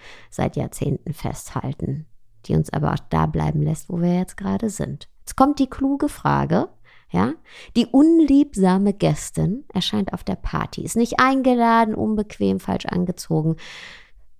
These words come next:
anstrengend. Aber im Nachhinein denkst du, ah, cool, dass sie am Start war. Die Party vergesse ich nicht so schnell.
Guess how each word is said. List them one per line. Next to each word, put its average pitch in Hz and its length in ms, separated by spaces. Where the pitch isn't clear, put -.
anstrengend. - 720
Aber 156 300
im 165 520
Nachhinein 160 960
denkst 151 440
du, 180 440
ah, 381 180
cool, 196 680
dass 156 220
sie 151 160
am 143 180
Start 139 560
war. 147 380
Die 202 120
Party 202 420
vergesse 170 400
ich 165 60
nicht 156 180
so 127 120
schnell. 156 240